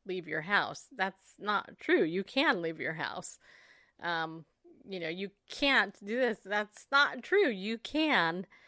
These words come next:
Um, but our government wants us to be wise in how we conduct ourselves, where we go,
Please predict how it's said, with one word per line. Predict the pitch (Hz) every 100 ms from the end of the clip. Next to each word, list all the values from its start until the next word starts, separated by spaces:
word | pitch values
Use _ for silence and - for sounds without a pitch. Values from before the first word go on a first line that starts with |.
| - _ _
Um, | 180 175 175 185
but | 196 190 180 -
our | 196
government | 180 185 208 214 220 -
wants | 170 175 -
us | 165 175
to | - 170
be | 160
wise | 151 147 143 147 160 180 - - _ -
in | 175 160 160
how | - - 208 214
we | 214 185
conduct | - 185 156 156 -
ourselves, | 151 143 147 151 160 160
where | 165 160 214
we | 214
go, | 160 151 147